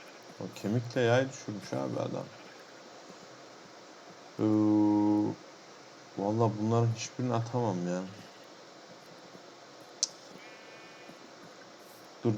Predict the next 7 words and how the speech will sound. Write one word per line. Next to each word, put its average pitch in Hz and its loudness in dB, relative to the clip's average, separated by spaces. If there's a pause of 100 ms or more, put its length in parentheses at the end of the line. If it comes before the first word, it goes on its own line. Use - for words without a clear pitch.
geliyorum. 113 8
Bunlar 110 4
dursun. 120 0 (3000)
Acilen 123 8
bu 123 4 (480)
chest 120 6 (100)
düzenine 113 8